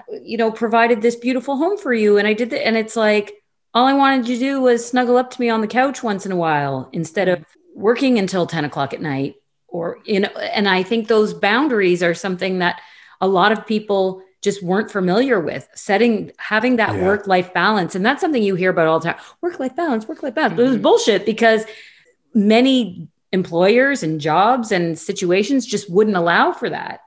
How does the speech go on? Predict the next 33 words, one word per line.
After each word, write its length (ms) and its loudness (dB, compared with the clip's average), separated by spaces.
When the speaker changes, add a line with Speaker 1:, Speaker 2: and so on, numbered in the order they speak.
Speaker 3:
Yeah. 440 -10
Speaker 1:
And 200 -2
now 580 2
I'm 240 2
reading 640 0
more 380 2
and 160 -2
more 180 0
articles 720 0
where 100 -2
people 300 -2
are 60 0
just 240 -4
going, 320 -4
"Fuck 520 -2
you." 560 0
Speaker 3:
Yep. 260 -2
Speaker 1:
Like, 340 2
I'm, 320 2
I'm 340 2
obsessed 420 -2
with 80 -10
TikTok. 480 -6
Anybody 340 0
who's 140 -4
been 140 -2
listening 280 -4
for 120 -6
a 60 -2
while 200 -2
knows 240 -2
this. 340 -8
Speaker 2:
<laughs> 60 -6